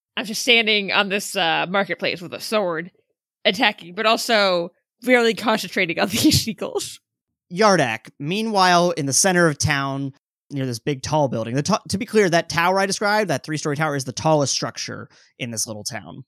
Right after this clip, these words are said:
Speaker 2: You see someone that you recognize from the pictures that Ruth Day from sash showed you. Specifically, he is a guy with a shaved head. So what it was, was an Atlantean military tattoo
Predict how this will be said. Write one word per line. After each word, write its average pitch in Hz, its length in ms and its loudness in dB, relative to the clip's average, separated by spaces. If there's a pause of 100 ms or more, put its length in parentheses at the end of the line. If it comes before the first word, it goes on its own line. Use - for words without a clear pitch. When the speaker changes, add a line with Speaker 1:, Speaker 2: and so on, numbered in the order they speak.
(840)
Speaker 2:
You 196 280 -4
see 165 520 2
someone 160 280 2
that 135 60 -4
you 139 80 -4
recognize 151 480 0
from 139 120 -6
the 117 80 -6
pictures 143 520 -4
that 117 120 -8
Ruth 139 220 -4
Day 131 220 -4
from 117 180 -8
sash 110 380 -2
showed 107 320 -10
you. 110 280 -16 (220)
Specifically, 160 800 -4
he 151 300 -2
is 143 280 0
a 143 160 -4
guy 139 220 2
with 139 140 -2
a 131 60 -2
shaved 151 420 0
head. 220 420 4 (420)
So - 200 2
what 254 140 6
it 269 60 -2
was, 180 220 6
was 151 140 2
an 156 140 4
Atlantean 202 760 2
military 151 560 2
tattoo 127 600 0